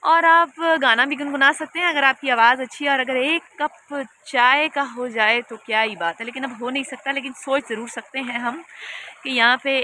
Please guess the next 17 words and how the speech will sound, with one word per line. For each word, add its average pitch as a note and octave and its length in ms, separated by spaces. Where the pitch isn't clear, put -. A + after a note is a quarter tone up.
एक A3+ 140
चाय B3 200
की C4+ 160
प्याली, A3+ 600
मैं A#3+ 480
और C#4+ 200
मेरे C4+ 300
साथ B3+ 380
भी C4+ 200
मैं A3 400
और A3+ 240
ये A#3 100
खूबसूरत A3 640
सा A3+ 80
पानी G#3 280
का G#3+ 120
बहता A3 380